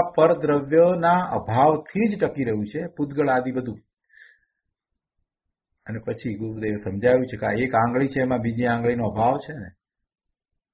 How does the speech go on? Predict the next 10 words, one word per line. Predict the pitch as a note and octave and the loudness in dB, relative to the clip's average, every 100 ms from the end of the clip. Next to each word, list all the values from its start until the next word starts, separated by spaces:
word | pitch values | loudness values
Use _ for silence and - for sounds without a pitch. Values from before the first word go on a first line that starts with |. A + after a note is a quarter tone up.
| _ _ _ A2+ | _ _ _ -10
બીજી | A2 B2+ | -6 -2
આંગળી | A#2 A2+ A#2+ | -2 -2 -4
છે | A2+ G#2 | -4 -4
એની | G#2+ | -2
અંદર | G#2+ A#2 | -4 -4
પહેલી | A#2+ C3 D#3+ | 0 0 2
આંગળીનો | D3 C3 B2 G#2+ | 0 -2 -4 -6
અભાવ | G2+ G#2 G2+ | -4 -4 -6
છે. | - G#2 - - | -10 -20 -20 -16
એટલે | - F#3+ F#3+ | -10 -8 -8